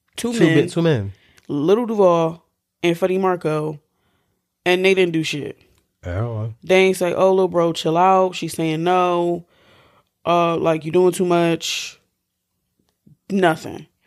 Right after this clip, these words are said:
Speaker 1: And then he runs off, clearly looking stupid, trying
Speaker 2: Mm-hmm.
Speaker 1: to laugh it off, and it's not funny. Like, that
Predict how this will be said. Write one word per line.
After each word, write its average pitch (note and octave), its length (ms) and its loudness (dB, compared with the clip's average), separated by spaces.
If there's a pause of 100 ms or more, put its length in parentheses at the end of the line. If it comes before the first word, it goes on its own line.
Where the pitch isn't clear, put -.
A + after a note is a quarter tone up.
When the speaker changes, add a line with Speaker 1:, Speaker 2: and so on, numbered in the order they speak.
(320)
Speaker 1:
And E3+ 200 2
then E3 280 2
he A3 260 0
runs F3+ 300 0
off, D#3+ 600 0 (320)
clearly F#3+ 680 4 (800)
looking G3 260 2
stupid, E3+ 680 -2
trying F3+ 180 2
Speaker 2:
Mm-hmm. F3 60 4
Speaker 1:
to E3+ 60 2
laugh F3 240 2
it F3+ 60 0
off, G3+ 380 0 (280)
and F3+ 100 -2
it's F#3 100 -2
not G3 180 -4
funny. D#3+ 520 -10 (1300)
Like, F#3+ 480 0 (2750)
that A3 460 0